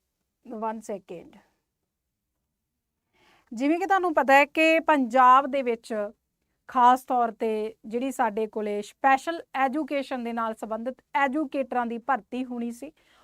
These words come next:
ਉਸ ਦੇ ਸੰਬੰਧੀ ਸਾਡੇ ਕੋਲੇ ਖਬਰ ਜਿਹੜੀ ਪਹੁੰਚ ਚੁੱਕੀ ਹੈ। ਜਿਹੜੇ ਵਿਦਿਆਰਥੀਆਂ ਨੇ ਬੀਐਡ, ਡੀਐਡ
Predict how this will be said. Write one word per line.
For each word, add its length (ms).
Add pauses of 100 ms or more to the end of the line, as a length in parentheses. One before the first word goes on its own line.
(160)
ਉਸ 240
ਦੇ 180
ਸੰਬੰਧੀ 360
ਸਾਡੇ 300
ਕੋਲੇ 260
ਖਬਰ 320
ਜਿਹੜੀ 240
ਪਹੁੰਚ 400
ਚੁੱਕੀ 320
ਹੈ। 100 (560)
ਜਿਹੜੇ 260
ਵਿਦਿਆਰਥੀਆਂ 560
ਨੇ 220
ਬੀਐਡ, 580 (400)
ਡੀਐਡ 580